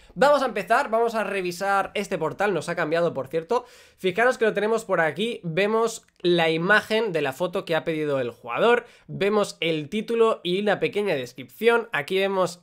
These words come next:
más información complementaria. Tenemos la situa-, eh, la situación del G P S, incluso podríamos hacer un zoom para ver dónde está exactamente. Aquí podemos ver abajo los portales, las pokeparadas que hay cerca. Esto es interesante porque a veces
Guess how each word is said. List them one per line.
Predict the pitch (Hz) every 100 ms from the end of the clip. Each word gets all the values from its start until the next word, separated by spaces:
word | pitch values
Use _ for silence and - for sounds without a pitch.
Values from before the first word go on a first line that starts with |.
| _
más | 160 175 190 175
información | 147 151 151 139 175 143
complementaria. | 131 110 113 113 127 139 214 214 214 214 - _ _
Tenemos | - 202 226 208 165 -
la | 165 156 143
situa-, | - 165 135 151 -
eh, | 160 151
la | 143
situación | - 147 143 - 202 190
del | 143
G | - 165
P | 160 175
S, | 175
incluso | 220 139 151 135
podríamos | 127 143 160
hacer | 147 147
un | 135
zoom | - 196 214 - _ _
para | 202 196
ver | 190 180
dónde | 156 196 190
está | 139 - 151
exactamente. | - 123 123 226 220 196 180 196 - - _ -
Aquí | 185 202
podemos | 214 233 240 190
ver | 208 220 - -
abajo | 151 208 208 190 214
los | 160 156 151
portales, | - 151 139 226 214 202 226
las | 143 139
pokeparadas | 147 127 123 127 180 190 208 - - - _
que | - 226
hay | 240
cerca. | 175 - 220 170 139 117 -
Esto | 285 285
es | 294
interesante | 277 233 226 240 240
porque | 214 196 190
a | 180
veces | 233 202 220 220